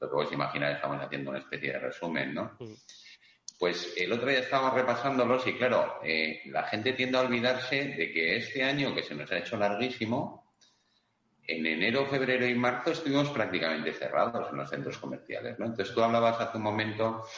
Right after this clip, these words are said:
Speaker 1: de resultados del año, ¿no? Y de recuperación sobre dos mil diecinueve y tal y cual. Claro, eh, nosotros los nu-, los números que manejamos todos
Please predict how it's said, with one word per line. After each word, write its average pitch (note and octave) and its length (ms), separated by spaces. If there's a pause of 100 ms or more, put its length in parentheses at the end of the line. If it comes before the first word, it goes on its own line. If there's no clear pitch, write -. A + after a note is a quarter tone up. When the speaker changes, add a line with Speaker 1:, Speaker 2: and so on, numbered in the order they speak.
(300)
Speaker 1:
de F2 120
resultados E2+ 600
del C2+ 100
año, C2+ 300
¿no? E2 120
Y A#2+ 60
de F#2+ 100
recuperación D2+ 680
sobre D2 240
dos C2+ 180
mil C2+ 140
diecinueve D#2+ 500
y C2+ 80
tal C2+ 120
y B1+ 40
cual. - 140 (100)
Claro, A2 200 (720)
eh, C2+ 260
nosotros A2+ 320
los B2 160
nu-, A2+ 380
los - 180
números A2 280
que C3+ 120
manejamos A#2+ 640
todos D#3 540